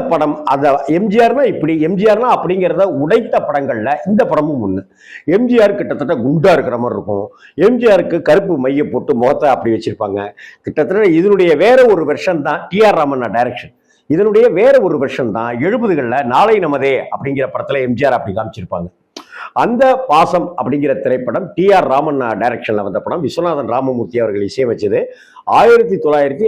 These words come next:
அறுபத்தி இரண்டாவது வருஷம் வந்த இந்த படம், கண்ணதாசன் பாட்டு எழுத, எ-, ஜானகி அம்மாவுடைய ஆரம்பகட்ட பாடல்ல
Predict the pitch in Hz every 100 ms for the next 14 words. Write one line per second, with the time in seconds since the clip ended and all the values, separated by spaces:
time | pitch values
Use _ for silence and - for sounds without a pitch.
0 | 139 151 208 214 196 226 160 139 151 202
1 | 208 175 127 - 151 104 110 175 196 107
2 | 104 107 107 110 _ _ _ - 175 247
3 | 190 131 113 - 135 131 120 101 110 131
4 | 104 117 - 127 147 240 208 170 139 123
5 | 151 123 165 214 180 147 - 117 120 131
6 | 117 135